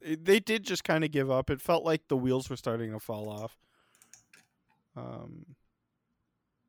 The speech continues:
I think they can bounce back against Montreal. We'll talk about their playoff prospects in a bit here. Um, but it, it just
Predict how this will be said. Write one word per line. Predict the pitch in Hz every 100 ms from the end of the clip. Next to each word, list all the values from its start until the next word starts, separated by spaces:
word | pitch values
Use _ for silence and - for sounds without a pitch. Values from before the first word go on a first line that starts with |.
| _ _ _ _ _ _ _ _ _
I | 156 185
think | - - 190 220 -
they | 190
can | 185 - 160
bounce | 139 139 143
back | - 117 139
against | 147 131 143 135
Montreal. | 131 - 127 120 127 127 -
We'll | 120
talk | - 135
about | 135 131 123 120 - _ _ _ - _ _ _ _ _ _ _ _ -
their | 135 127
playoff | - 120 123 123 -
prospects | 123 113 - 113 113 -
in | 107
a | 98 -
bit | 131 131 -
here. | 104 98 - - _ _ _ _ _ - _ _
Um, | 120 113 110 113 - _ _ _ _
but | 156 143 131 123 _ _ _ _ -
it, | 147 139
it | 185 170 165
just | 185 -